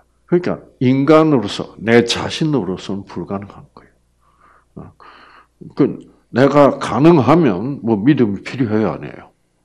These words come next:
내가 또 열심히 살고 점점, 점점 나이가 들수록 착해지고 그러면 하나님이, 에, 조사했다가, 어, 어, 어, "이재명, 너는, 아,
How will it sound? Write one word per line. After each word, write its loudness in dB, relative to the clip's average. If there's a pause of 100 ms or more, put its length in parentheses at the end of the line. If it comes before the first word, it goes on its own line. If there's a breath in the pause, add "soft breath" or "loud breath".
(1120)
내가 2
또 -6
열심히 -4
살고 -2 (540 loud breath)
점점, -6
점점 0
나이가 0
들수록 -10
착해지고 -8 (440 loud breath)
그러면 -4
하나님이, -6 (500 loud breath)
에, -10
조사했다가, -4 (340 soft breath)
어, -10
어, -4 (220 soft breath)
어, -12
"이재명, 4
너는, -4
아, -14